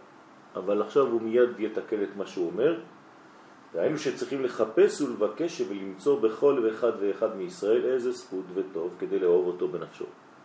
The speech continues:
למה? כי כל אחד מישראל, אפילו פושעי ישראל, אי אפשר שאין בו איזה צד טוב וזכות, כמבואר על הפסוק, "ועוד מעט ואין רשע".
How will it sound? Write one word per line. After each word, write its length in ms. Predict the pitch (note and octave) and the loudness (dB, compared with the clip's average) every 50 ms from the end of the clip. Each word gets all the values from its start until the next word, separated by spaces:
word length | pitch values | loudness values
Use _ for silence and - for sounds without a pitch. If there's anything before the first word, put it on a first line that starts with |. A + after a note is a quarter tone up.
| - - - - - - - - - - - | -20 -20 -20 -20 -20 -20 -20 -20 -16 -8 -2
למה? 340 | D#2+ E2 F2+ G#2 C3 D#3+ D3+ - - | 0 2 2 2 2 0 0 -4 -12
כי 120 | - A#2+ A2+ | -14 -14 -6
כל 240 | - - - A#3 A3+ | 0 2 2 4 4
אחד 260 | - - - G3+ F3 | 2 0 -2 -2 -2
מישראל, 440 | E3+ E3 D3 - - E3+ F#3+ - E3+ | -2 -4 -4 -6 -4 -4 -2 -2 -2
אפילו 280 | - - F#3 G3 G#3 - - | -2 -2 -4 -4 -4 2 6
פושעי 320 | F3+ E3+ - - - - | 6 6 6 6 4 4
ישראל, 500 | A3 A3 A3 - E3+ C#3+ B2+ A#2+ - - | 4 2 2 2 4 4 4 4 4 4
אי 120 | F#3 F#3+ F3 | 4 4 4
אפשר 260 | F3 - E3+ D#3+ D3 | 4 4 0 -2 0
שאין 360 | - - B2 C3 C3+ B2+ A2+ | 0 0 0 0 0 0 0
בו 200 | G#2+ A2+ - - | 0 0 2 2
איזה 340 | A#2 B2 A#2 G#2 A2 A2 A2 | 2 2 2 2 -2 -6 -4
צד 220 | - - A2+ A2 G#2+ - - - - | 0 2 4 4 2 0 -4 -6 -2
טוב 220 | - F2+ F2 F#2+ - - - - - - - - - - - - - - A2+ | 0 2 2 2 0 -4 -12 -20 -20 -20 -20 -20 -20 -20 -20 -20 -14 -10 -8
וזכות, 360 | A2 G#2+ - - - G2+ F2 - - - - - | -8 -8 -8 -8 -6 -6 -6 -8 -10 -18 -12 -8
כמבואר 440 | - F#2+ G2 G2 F2 G2+ A2 G#2+ A2 | -4 -2 -2 0 4 4 6 6 6
על 80 | G#2+ G2+ | 4 2
הפסוק, 360 | - - F#2 - - C#3+ A#2+ G2 | 2 -2 -6 -6 -6 -8 -4 0
"ועוד 280 | G2+ A2+ B2 B2 A2+ A2 | 4 4 4 4 4 0
מעט 240 | A2+ G#2+ A#2+ C#3+ B2 A2+ | 0 2 2 2 2 2
ואין 240 | G2+ G#2+ G2+ A2 A2 | 2 2 4 4 4
רשע". 300 | G2+ F#2+ - - A2 E2+ | 2 0 0 0 0 0